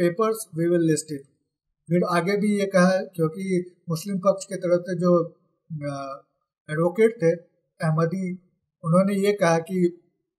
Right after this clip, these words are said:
अ, मतलब वो persistent थे कि उनको को-, को-, अ, case stay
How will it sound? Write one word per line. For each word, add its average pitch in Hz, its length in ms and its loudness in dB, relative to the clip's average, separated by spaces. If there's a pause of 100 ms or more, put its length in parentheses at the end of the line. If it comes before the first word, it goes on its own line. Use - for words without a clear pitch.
(1000)
अ, 165 40 -8 (220)
मतलब 170 480 -2
वो 180 140 2
persistent 214 760 0
थे 185 80 2
कि 190 180 -6
उनको 180 280 0
को-, 180 300 -4
को-, 170 180 -2
अ, 156 240 -2
case 170 420 -6 (640)
stay 220 500 4